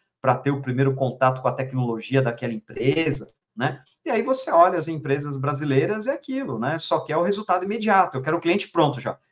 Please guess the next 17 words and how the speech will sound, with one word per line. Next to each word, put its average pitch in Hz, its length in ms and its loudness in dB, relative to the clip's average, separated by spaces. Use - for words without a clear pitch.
Quem 202 260 -2
pode 175 240 6
consumir 160 440 -2
agora, 120 420 6
né? 196 180 -4
Então, - 320 0
pô, - 120 -6
cadê 220 180 -4
um 392 180 -4
programa 190 560 0
ali, 180 300 -4
né, 175 240 -2
de, 135 520 -4
sei - 160 0
lá, 165 120 10
um 147 120 4
banco, 143 540 4